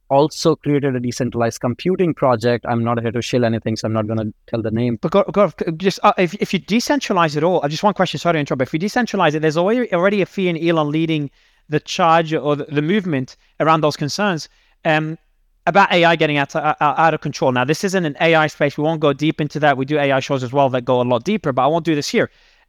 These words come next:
Speaker 2: Um,
Speaker 1: I was gonna
Speaker 2: A G Is is,
Speaker 1: with that.
Speaker 2: uh, maybe it's better 'cause I'm going, I'm pivoting away from crypto and Scott won't be happy.
Speaker 1: <laughs>
Speaker 2: All right, go back to crypto 'cause my question for the audience, and maybe the audience could you think about it,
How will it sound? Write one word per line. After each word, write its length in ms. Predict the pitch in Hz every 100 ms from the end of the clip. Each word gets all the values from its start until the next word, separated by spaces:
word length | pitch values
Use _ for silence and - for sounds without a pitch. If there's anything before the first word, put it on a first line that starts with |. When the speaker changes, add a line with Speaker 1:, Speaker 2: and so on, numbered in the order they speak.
| -
Speaker 2:
Um, 240 | 170 147
Speaker 1:
I 40 | 156
was 20 |
gonna 60 | 208
Speaker 2:
A 200 | 220 196
G 380 | 139 180 196 202 180 180 180
Is 160 | 165 147
is, 320 | - 147 147 _ _ _ _ _ _ _ _ _
Speaker 1:
with 140 | 120 _
that. 160 | 104
Speaker 2:
uh, 360 | 175 233 240 202
maybe 260 | 220 294 311
it's 80 | -
better 320 | - 190 175
'cause 140 | 165
I'm 160 | 175 160
going, 260 | 180 185
I'm 80 | 175
pivoting 340 | - 190 196 170
away 220 | 160 160
from 160 | 156
crypto 440 | 135 151 - 123 127
and 120 | 127
Scott 220 | - 160
won't 180 | 147 139
be 60 | 135
happy. 240 | 135 -
Speaker 1:
<laughs> 280 | - _ -
Speaker 2:
All 80 | 214
right, 140 | 147
go 100 | 208
back 200 | 220 220
to 80 | 196
crypto 240 | 202 -
'cause 140 | 170 165
my 160 | 196
question 400 | 220 202 214 -
for 140 | 185 190
the 100 | 165
audience, 320 | 180 151 -
and 80 | 151
maybe 160 | 160
the 80 | 151
audience 240 | 165 156 -
could 100 | 143
you 80 |
think 220 | - 208 202
about 240 | 147
it, 80 | 131